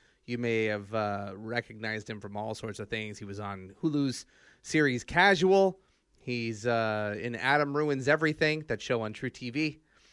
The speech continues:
And most recently, he's played John on Comedy Central's Corporate, which recently got renewed for a second season. And I met him at a commercial audition, which is just typically L A. Um,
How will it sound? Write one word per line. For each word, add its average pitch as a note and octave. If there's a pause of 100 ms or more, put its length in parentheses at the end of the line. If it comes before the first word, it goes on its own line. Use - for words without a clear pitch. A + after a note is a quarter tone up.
(240)
And A#2+
most C#3
recently, C3+
he's A#2+
played A#2+ (160)
John D3 (360)
on A2
Comedy D3
Central's C3+
Corporate, E3+
which A#2+
recently C3
got B2 (560)
renewed F#3+
for F#3
a F#3
second F#3
season. D3+ (320)
And B2
I G3
met C3+
him D3
at D#3+
a E3
commercial E3+
audition, A2+ (280)
which A#2+
is A#2
just - (220)
typically G#2 (220)
L G#2
A. F2+ (400)
Um, C3